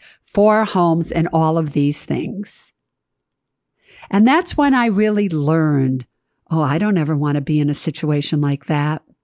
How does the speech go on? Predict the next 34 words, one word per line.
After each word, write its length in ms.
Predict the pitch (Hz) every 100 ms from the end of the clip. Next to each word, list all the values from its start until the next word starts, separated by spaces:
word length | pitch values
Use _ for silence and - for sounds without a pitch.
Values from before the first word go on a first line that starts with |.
| - - - -
I 100 | 196
never 280 | 202 240
want 260 | 214 190 208
to 60 | 170
be 240 | 175 185
in 100 | 165
a 40 | 160
situation 720 | 180 - 165 165 180 180 160
where 300 | 160 151 151 - - -
I 220 | 180 190
can't 480 | - - 196 180 -
live 380 | 175 156 151 151
the 120 | 151
lifestyle, 1000 | 151 156 160 - 160 147 147 139 156 - _ _ _ _ -
or 320 | 196 190 185 - -
even 260 | 254 269
if 80 | 262
it's 180 | 208 -
just 280 | 233 208 214
meeting 340 | 220 220 202
my 220 | 180 180
needs 640 | 175 180 196 175 147 139 - _ _ -
that 140 | 180
I 160 | 165 165
need 500 | 175 190 175 160 -
to 80 | 156
be 200 | 165 151
able 240 | 151 143
to 160 | - 151
live. 580 | 147 160 151 135 - _ _ _ _ _ _ _ _ _
And 100 | 214
that's 220 | 247 247
when 160 | 277 254
I 260 | 233 220